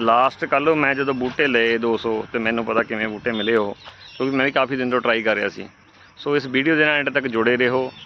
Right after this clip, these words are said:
ਆਪਾਂ ਪੂਰੀ ਡਿਟੇਲ ਦੇਵਾਂਗੇ ਤੁਹਾਨੂੰ ਕਿ ਕਿਸ ਤਰੀਕੇ ਨਾਲ ਆਪਾਂ ਬੂਟੇ ਲਏ, ਕਿਵੇਂ ਪ੍ਰੋਸੈਸ ਸੀਗਾ ਜਿਹਨੂੰ ਆਪਾਂ ਫਾਲੋ ਕੀਤਾ। ਸੋ ਸਾਰਿਆਂ ਨੂੰ ਅਗਰ ਵੀਡੀਓ ਚੰਗੀ ਲੱਗੀ ਤਾਂ ਸ਼ੇਅਰ ਕਰ ਦਿਓ। ਅਹ, ਮਿਲਦੇ ਹਾਂ ਜੀ। ਲਓ ਜੀ, ਆਪਾਂ ਆ ਗਏ ਹਾਂ ਨਰਸਰੀ ਦੇ ਵਿੱਚ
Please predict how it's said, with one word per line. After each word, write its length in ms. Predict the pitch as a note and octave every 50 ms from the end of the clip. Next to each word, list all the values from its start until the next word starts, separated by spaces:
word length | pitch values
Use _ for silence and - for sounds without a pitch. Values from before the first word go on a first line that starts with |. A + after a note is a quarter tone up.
| -
ਆਪਾਂ 180 | B2 A2+ C3+ C3
ਪੂਰੀ 260 | A#2+ C3 C3 C#3 C#3
ਡਿਟੇਲ 360 | B2+ B2+ A2+ B2 A#2+ B2 B2
ਦੇਵਾਂਗੇ 300 | A#2+ A#2 A#2 A#2+ A#2+ B2
ਤੁਹਾਨੂੰ 380 | B2 C3+ B2 A#2+ A#2+ A#2+ A#2+ A#2
ਕਿ 160 | - - B2
ਕਿਸ 160 | B2+ C3 B2+
ਤਰੀਕੇ 320 | - C3+ A#2+ A#2+ A2+ - B2
ਨਾਲ 120 | B2 A#2
ਆਪਾਂ 180 | - - A#2+ A#2
ਬੂਟੇ 340 | G#2+ G#2 G#2+ - B2+ B2+ B2+
ਲਏ, 200 | B2 A#2+ A#2+ A#2+
ਕਿਵੇਂ 460 | - B2+ B2 B2+ C3 C3 C3+ C3 C3 C3 - - - - - - - -
ਪ੍ਰੋਸੈਸ 420 | B2+ - - C3 B2+ - - C#3+
ਸੀਗਾ 260 | A#2+ C3 D#3 D#3+ C#3
ਜਿਹਨੂੰ 200 | C3 C3+ D3 D3
ਆਪਾਂ 160 | C3+ C#3 C#3
ਫਾਲੋ 280 | - A#2 A2 G#2+ G#2+ G#2+
ਕੀਤਾ। 380 | A2 A2 G2+ - A#2 A#2 A#2+ A#2+ - - - - - - - - - -
ਸੋ 400 | B2 A#2 A#2 A2+ A2+ A2+ A#2 A2 - - - - -
ਸਾਰਿਆਂ 380 | - - G#2+ A2 A#2+ B2+ C3+
ਨੂੰ 120 | C#3 C3+ C3
ਅਗਰ 120 | C3 B2+
ਵੀਡੀਓ 240 | A#2+ B2 B2+ C3+ C3+
ਚੰਗੀ 260 | A#2+ A#2+ A#2 A2+ A#2+
ਲੱਗੀ 200 | A#2 A#2 A2+ A#2+
ਤਾਂ 80 | B2 A#2+
ਸ਼ੇਅਰ 260 | - - A2+ A#2+ B2
ਕਰ 180 | A#2+ B2 A#2 A2+
ਦਿਓ। 220 | A2 A#2 A#2+ B2+
ਅਹ, 960 | C3 - _ - - - - - - - _ _ _ - - A2 G#2 G2+ G2+
ਮਿਲਦੇ 300 | G#2 G2+ A2 A#2+ A#2+ A2+
ਹਾਂ 80 | G#2+ G2+
ਜੀ। 100 | G2 G2 - - - - - - - - _ _ _ _ _ - C#3+
ਲਓ 100 | C#3 C3+
ਜੀ, 340 | C3+ C#3 C#3 C#3 C#3+ C#3+
ਆਪਾਂ 340 | C#3 C3 - - C#3+ C#3 C3+
ਆ 120 | C3 B2+ B2+
ਗਏ 140 | B2+ C3
ਹਾਂ 80 | C3+ B2+
ਨਰਸਰੀ 540 | B2+ B2 A2+ A2+ A2 G#2+ - A#2+ B2 B2 B2
ਦੇ 100 | B2 B2
ਵਿੱਚ 360 | A#2+ B2+ A#2+ - - C3+